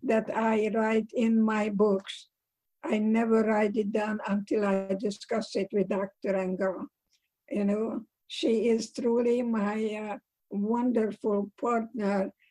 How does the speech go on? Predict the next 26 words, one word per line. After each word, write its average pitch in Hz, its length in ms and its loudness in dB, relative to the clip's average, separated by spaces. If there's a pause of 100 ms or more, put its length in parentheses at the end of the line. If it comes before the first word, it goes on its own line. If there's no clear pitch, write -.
(180)
and 208 460 -2
my 208 200 -2
consultant, 208 1080 -2 (420)
that 196 380 0 (240)
the 202 100 4
book 220 380 0
is 208 300 -2
very 220 460 0
genuine, 220 800 0 (380)
and 208 240 -2
see 240 460 -4
how 208 300 -2
I 208 60 0
am 202 260 0
able 214 440 2 (120)
to 220 80 2
use, 220 680 0 (420)
uh, 208 300 -2 (120)
a 226 120 -10
kind 226 320 -2
of 208 100 -4
a 202 120 0 (120)
psychosocial, 214 1300 -4 (160)
uh, - 680 -10
um, 190 440 -2 (220)
um, 156 460 -6